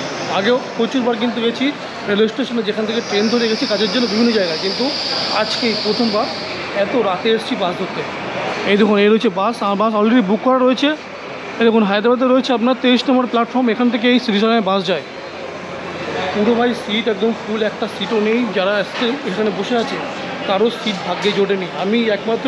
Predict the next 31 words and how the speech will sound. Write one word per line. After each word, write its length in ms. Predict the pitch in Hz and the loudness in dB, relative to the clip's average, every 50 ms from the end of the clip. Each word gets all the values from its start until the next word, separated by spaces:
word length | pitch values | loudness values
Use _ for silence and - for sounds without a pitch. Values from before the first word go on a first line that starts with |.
| 233 185 | -2 -2
বুকিং 200 | 202 - - 233 233 226 | -2 -2 0 -2 0 0
করে 120 | 240 226 233 | 2 2 2
এসেছি 160 | 226 - - 220 | 0 0 -2 0
ভাই, 120 | 226 220 214 - | 0 0 0 -4
সিট 120 | 214 190 - - | -8 -8 -6 -4
পেয়ে 140 | 208 190 180 | -2 -2 -2
গেছি। 200 | 185 165 - - - - - - - - - - - - - - - | -2 -4 -6 -8 -8 -8 -8 -10 -8 -8 -8 -8 -8 -8 -6 -2 0
আর 80 | 196 196 | 4 6
এই 100 | 196 202 | 6 6
দেখুন, 200 | 196 226 226 214 | 6 6 6 6
এরকম 280 | 208 202 208 214 226 220 | 6 4 4 4 4 4
কিছু 160 | 226 190 202 | 4 4 2
এরিয়া, 240 | 214 220 202 214 202 | 2 2 2 4 4
এইদিকে 300 | 202 196 208 190 220 233 262 - - - - - - - - - - - - - - - - - - - - - - | 4 2 2 2 2 2 2 0 -6 -10 -12 -12 -12 -12 -14 -14 -14 -14 -14 -12 -10 -8 -8 -8 -8 -8 -8 0 4
পুরো 160 | 226 220 240 | 4 6 6
দিকে 160 | 226 240 247 - | 6 6 4 4
চলে 160 | 254 233 233 | 4 4 4
যাচ্ছে 160 | 247 240 - | 4 4 0
ছাব্বিশ, 320 | - 196 190 185 180 233 220 - | -2 -4 -2 2 2 2 2 2
সাতাশ, 260 | 233 220 - 247 214 | 0 0 0 0 0
আঠাশ 200 | 220 202 233 - | 2 0 -2 0
প্ল্যাটফর্ম। 460 | - 226 220 220 - - 240 262 254 247 214 | 0 2 0 0 0 0 2 2 2 2 2
এইদিকে 240 | 190 202 208 202 226 | 2 2 2 2 4
রয়েছে 260 | 214 226 226 220 - 262 | 4 4 2 2 0 -4
আপনার 260 | 226 208 202 196 202 | -2 0 0 0 0
এক 100 | 208 202 226 | 0 2 2
নম্বর, 240 | 220 220 226 254 208 | 2 4 4 2 2
দু 120 | 180 208 | 2 2
নম্বর। 280 | 202 190 180 147 143 131 - - - - - - - - - - - - - - - - - - - - | 2 2 0 -2 -4 -6 -6 -10 -12 -12 -12 -12 -12 -10 -10 -10 -8 -8 -8 -8 -8 -8 -6 -6 -2 -2
অনেক 260 | 170 180 196 214 226 208 170 175 | 0 2 2 2 2 0 0 -2
বড় 180 | 180 190 196 | 0 2 2